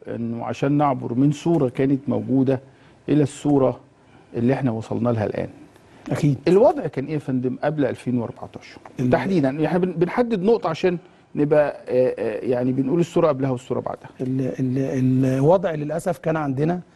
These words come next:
Speaker 2: غالبية نظم الإشارات، وهي دي أساس ال-، السلامة، كانت شغالة، آه، بالعنصر ال-، البشري تمامًا.
Speaker 1: مم.
Speaker 2: اللي كان بيتحكم في القطارات هم أشخاص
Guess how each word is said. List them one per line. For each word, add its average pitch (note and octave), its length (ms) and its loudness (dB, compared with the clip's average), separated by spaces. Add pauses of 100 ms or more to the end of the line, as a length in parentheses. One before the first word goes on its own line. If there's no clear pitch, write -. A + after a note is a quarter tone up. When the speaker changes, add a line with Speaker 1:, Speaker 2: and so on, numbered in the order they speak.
(460)
Speaker 2:
غالبية C#3 400 2
نظم E3+ 240 2
الإشارات، C#3+ 380 -2 (200)
وهي C#3+ 280 2
دي D#3+ 300 0
أساس D#3 340 0
ال-، B2 200 -6
السلامة، C3 720 0 (600)
كانت F3+ 340 2
شغالة، E3+ 540 2 (140)
آه، C3 680 -6
بالعنصر C#3+ 680 2 (360)
ال-، A#2+ 440 -4 (400)
البشري C#3+ 460 2
تمامًا. C#3 400 0 (220)
Speaker 1:
مم. C3+ 200 2 (240)
Speaker 2:
اللي C3+ 160 -4
كان F#3+ 180 2
بيتحكم F3+ 360 0
في C#3 80 -6
القطارات D#3 440 -2
هم D3 100 2
أشخاص - 580 -2